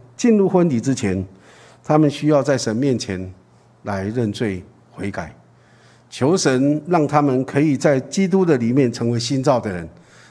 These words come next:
他们可以进入到婚姻生活里面，享受神所赐的那个真正的安息。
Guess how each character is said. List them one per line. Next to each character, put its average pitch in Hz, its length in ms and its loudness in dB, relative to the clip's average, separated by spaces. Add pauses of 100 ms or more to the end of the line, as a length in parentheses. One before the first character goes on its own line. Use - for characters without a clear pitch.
(160)
他 135 140 0
们 135 160 0
可 127 120 -4
以 123 100 -2
进 180 200 -2
入 147 100 2
到 127 160 0
婚 151 220 0
姻 156 100 2
生 147 220 0
活 117 160 -2
里 101 140 -6
面， 104 280 -2 (480)
享 - 320 0
受 123 440 0 (320)
神 135 300 0
所 120 180 -2
赐 156 200 -2
的 127 140 0
那 135 120 0
个 120 100 -2
真 143 260 2
正 135 160 2
的 107 120 -2
安 101 240 -2
息。 76 220 -8